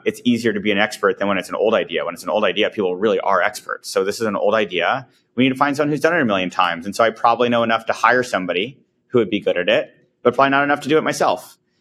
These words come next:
So that's, like, a way that we're exploring that space. You know, the, the new version of that is the R I A space. So everybody, everybody did the insurance trade already. And then they're like, "Well, where else can we find money?" And somebody was like, "Well, did you know, like, wealth, well, you know, independent R I As don't have that many alts in them anymore because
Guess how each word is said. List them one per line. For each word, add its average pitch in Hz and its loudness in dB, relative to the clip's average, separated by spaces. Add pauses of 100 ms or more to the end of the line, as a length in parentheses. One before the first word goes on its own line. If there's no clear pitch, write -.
(160)
So 131 2
that's, 143 2
like, 143 4
a 147 4
way 131 4
that 131 2
we're 127 4
exploring 123 0
that 123 0
space. - 0
You 113 2
know, 107 4
the, 113 2
the 120 0
new 123 2
version 123 0
of 110 0
that 107 -2
is 101 -6
the 120 4
R 117 4
I 120 4
A 147 2
space. 90 -4
So 110 2
everybody, 117 0 (380)
everybody 135 4
did 123 2
the 123 2
insurance 113 -2
trade 92 0
already. 90 0 (560)
And 117 4
then 120 2
they're 120 4
like, 120 2
"Well, 127 4
where 139 4
else 185 2
can 120 -2
we 98 2
find 90 0
money?" 78 -4
And 82 -8
somebody 131 0
was 117 -2
like, 123 0
"Well, 147 0
did 135 -4
you 131 -2
know, 147 0
like, 135 -6
wealth, 117 -2 (180)
well, 113 0
you 113 -4
know, 101 0
independent 123 -2
R 117 4
I 104 2
As 117 0
don't 110 0
have 110 -2
that 104 0
many 104 -2
alts 95 -4
in 123 -4
them 131 -2
anymore 135 -2
because 113 -4